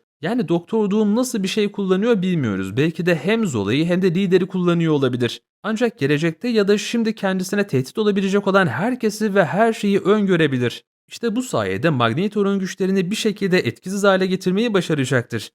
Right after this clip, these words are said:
Doktor Doom'a baktığımızda ise onun etkisiz hale getirilebilecek bir sorunu yok tabii ki. Çünkü zırhı etkisiz hale gelse bile bu sefer mistik yetenekleri devreye girecek. Bu karakterden kurtulabilmenin tek yolu onun yapacağı bir sonraki hamleyi tahmin etmek olacaktır.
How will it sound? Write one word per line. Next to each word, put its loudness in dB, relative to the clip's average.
Doktor -4
Doom'a 2
baktığımızda 0
ise -2
onun 0
etkisiz -6
hale 4
getirilebilecek 0
bir -12
sorunu 0
yok 2
tabii -2
ki. 0
Çünkü -2
zırhı 2
etkisiz -2
hale 4
gelse 2
bile 2
bu -2
sefer 4
mistik -2
yetenekleri 0
devreye 6
girecek. -2
Bu -10
karakterden 0
kurtulabilmenin 0
tek 0
yolu 0
onun 2
yapacağı 2
bir -4
sonraki 0
hamleyi 2
tahmin 0
etmek 0
olacaktır. -2